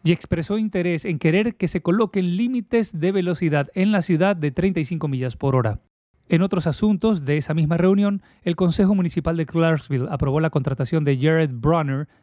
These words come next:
para el puesto de mantenimiento y aprobó una moción para permitir que los dueños de negocios coordinen una celebración del truco o trato en el centro de la ciudad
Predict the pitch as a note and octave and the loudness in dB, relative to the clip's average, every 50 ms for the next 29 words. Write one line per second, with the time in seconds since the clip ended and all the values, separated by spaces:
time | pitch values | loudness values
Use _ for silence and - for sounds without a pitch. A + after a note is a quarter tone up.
0 | _ - - C3+ C3+ C3 A2+ D#3+ E3 D#3+ - E3+ D3 D3 C#3 C3+ C3 A#2 C3+ B2+ | _ -8 -6 -4 -4 -2 -2 -2 0 2 2 2 2 2 2 0 0 0 0 0
1 | C3 C3+ D#3+ F3 E3 - F#3 F#3+ - F#3 F3+ G3 F3+ - G#3 F#3+ G3 G#3 G#3+ G#3+ | 2 2 0 0 2 0 0 0 0 2 0 0 0 0 -4 -2 0 0 0 0
2 | G#3+ F#3+ F3 D3+ - G3 F3+ D3+ B2+ - C#3 C3+ C3+ - F3 F#3 F#3+ F#3 F3+ - | 0 -2 -2 -2 -2 -2 -4 -4 -4 -6 -6 -6 -4 -2 -2 -2 0 -2 -2 -2
3 | F3+ D#3+ C3+ - D3+ C3+ C3 C3 B2 C#3 C#3+ C#3 C#3 C#3 D3+ D3+ E3+ F3 G3 G3+ | -2 -4 -4 -4 -4 -4 -4 -4 -2 -2 0 0 2 2 4 4 4 4 4 4
4 | F3 - F3 E3+ D#3 - - - - - - _ - - E3 D#3+ D#3+ G#3 A3+ A3+ | 2 2 0 -2 -2 -4 -8 -20 -20 -20 -20 _ -2 0 0 0 0 -2 -2 -2
5 | G#3+ G#3 G3+ G3+ G3 F3+ - - F#3+ F3 E3+ D#3+ D#3+ D3+ - G3+ G3+ G3+ F3+ F3+ | -2 -2 -2 -2 -4 -4 -2 -2 -2 0 0 2 0 2 2 2 2 2 4 2
6 | E3+ E3 D#3+ D#3 C#3 - - A#3+ C4 C#4 - - A#3 G#3 E3+ D3+ C3+ - F#3+ F3+ | 2 2 2 0 -2 -2 -2 -2 -2 -2 0 0 0 0 2 0 0 0 0 0
7 | D#3 C#3+ - F#3 F3 D3+ C#3 A#2+ - D3+ C#3+ E3 D#3 D3+ D3 D3 E3+ D#3 - G3+ | 0 0 -2 -2 -2 -2 -4 -6 -6 -6 -4 -2 0 0 0 0 0 2 2 4
8 | F3+ E3 E3 - | 4 4 2 0